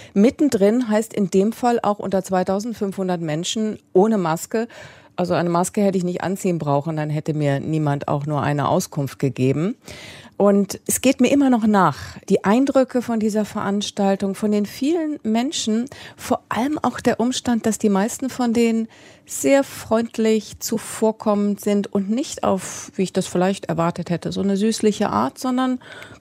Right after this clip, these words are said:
ganz normal, handfest, einem aber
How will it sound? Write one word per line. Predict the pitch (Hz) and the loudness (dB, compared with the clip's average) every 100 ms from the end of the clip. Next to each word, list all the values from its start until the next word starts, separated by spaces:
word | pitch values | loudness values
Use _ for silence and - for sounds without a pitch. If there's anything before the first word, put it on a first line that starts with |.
| - | -6
ganz | - 466 - | -4 -4 -4
normal, | 262 247 240 240 240 240 214 | 0 2 4 4 4 2 0
handfest, | 226 339 - 220 254 - - - - - - - - | -2 -2 0 0 0 -4 -12 -20 -20 -20 -20 -12 0
einem | 214 226 240 - | 4 4 2 2
aber | 220 226 220 220 | 4 4 4 2